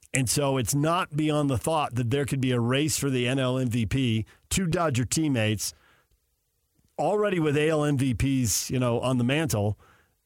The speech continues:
trying to match Robinson going head-to-head for it. Now, it may not work out that way. It's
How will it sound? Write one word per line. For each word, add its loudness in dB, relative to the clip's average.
trying 0
to 0
match -2
Robinson 0
going 0
head-to-head 0
for -8
it. -12
Now, 0
it 0
may 2
not 0
work -2
out -2
that -4
way. 0
It's -8